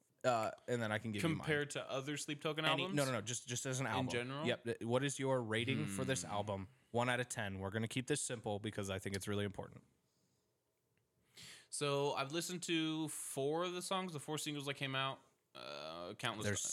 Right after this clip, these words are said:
Speaker 1: six, but
Speaker 2: oh,
Speaker 1: yeah.
Speaker 2: y-, okay. Okay, I stopped after Aqua Regia.
Speaker 1: Aqua Regia, yep, that's the first four.
Speaker 2: Um, yeah, so first four, I've listened to those a bunch. So I really like those. Uh, the rest of the stuff I didn't really listen to,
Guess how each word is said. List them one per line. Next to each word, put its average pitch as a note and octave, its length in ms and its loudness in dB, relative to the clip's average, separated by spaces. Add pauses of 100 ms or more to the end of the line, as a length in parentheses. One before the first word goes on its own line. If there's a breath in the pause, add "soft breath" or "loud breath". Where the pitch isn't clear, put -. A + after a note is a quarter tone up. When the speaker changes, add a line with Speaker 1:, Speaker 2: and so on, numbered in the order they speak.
Speaker 1:
six, - 160 -10
but - 140 0
Speaker 2:
oh, G#2 40 -2
Speaker 1:
yeah. G2+ 160 0
Speaker 2:
y-, - 280 -10
okay. E2+ 240 -6 (440)
Okay, G#2 200 -2
I F#2+ 100 0
stopped A#2+ 280 -2
after G#2 440 -2
Aqua F2+ 300 -8 (280)
Regia. F2+ 160 0
Speaker 1:
Aqua G2+ 180 0
Regia, G2+ 360 -2
yep, G2 160 -8
that's G#2 160 -2
the G2+ 60 -6
first F#2 240 0
four. D2+ 100 -2
Speaker 2:
Um, - 80 -8 (260)
yeah, F2+ 140 -4
so - 140 -6
first F3 260 -2
four, C#3+ 160 2
I've C3+ 100 -2
listened C3 260 -6
to A#2+ 60 0
those A#2 120 0
a G#2 40 -4
bunch. - 400 -6
So G2 80 -4
I F2 40 -2
really D#3 380 2
like D3+ 220 0
those. A2+ 440 -2 (540 soft breath)
Uh, G#2 100 0
the G#2+ 100 -4
rest C#3+ 180 0
of - 60 -10
the D3 60 -4
stuff C#3+ 260 -2
I C#3+ 80 2
didn't B2 200 -4
really B2 180 -2
listen A2+ 300 -4
to, G#2+ 280 -2